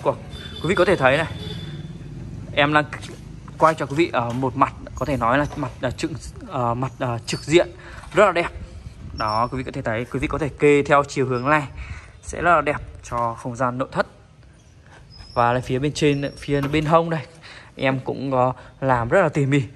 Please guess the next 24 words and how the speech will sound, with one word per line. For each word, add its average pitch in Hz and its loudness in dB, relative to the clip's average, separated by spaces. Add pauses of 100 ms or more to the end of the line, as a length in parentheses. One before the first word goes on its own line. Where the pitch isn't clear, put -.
(300)
Và 139 6
đây 156 8
là 156 4
một 139 0
sản 123 2
phẩm 123 4
thuyền 131 2
gỗ 127 2
được 147 2
làm 120 2 (400)
năm 165 4
mặt 147 2
quý 135 0
vị 127 -2
nhá. 135 0 (400)
Quý 127 -2
vị 151 2
có 139 0
thể 139 0
kê 143 4
mặt 131 -2
nào 123 0
cũng 160 -10
được. 160 0